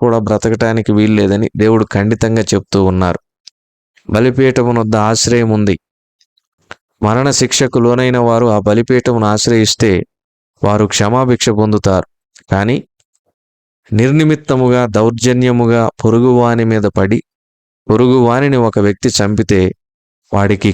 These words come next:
క్షమాభిక్ష లేదని ధర్మశాస్త్రం చాలా ఖచ్చితంగా, ఖండితంగా చెబుతుంది. ఆ తర్వాత విధి ఏంటంటే, తల్లిని కానీ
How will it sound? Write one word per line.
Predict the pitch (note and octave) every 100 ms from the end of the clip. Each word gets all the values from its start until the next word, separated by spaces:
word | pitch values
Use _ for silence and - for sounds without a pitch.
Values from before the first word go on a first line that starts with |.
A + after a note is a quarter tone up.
| -
క్షమాభిక్ష | - G#2 B2 C3 B2 - G#2+
లేదని | G#2 G2+ F#2+ F#2+ - G2
ధర్మశాస్త్రం | G2+ A2+ A2 G#2 G2 - F#2+ F2+ - _ _ _ _ -
చాలా | G#2+ A2+ C3 B2+
ఖచ్చితంగా, | A2 - G#2 A2 A2 A#2
ఖండితంగా | G2+ G#2 - G#2 A2 -
చెబుతుంది. | F2+ - F2+ E2 - _ _ _ _ _ _ _
ఆ | - A#2 B2
తర్వాత | C#3 E3 F3 E3+ B2
విధి | B2 C3+ B2+
ఏంటంటే, | A#2 A#2 G#2+ A#2+ F#2+ G2 _ _ _ _ _ _ _ _ _ _ _ _ -
తల్లిని | A2+ B2+ D#3 D#3+ D3
కానీ | C#3+ C3 C3+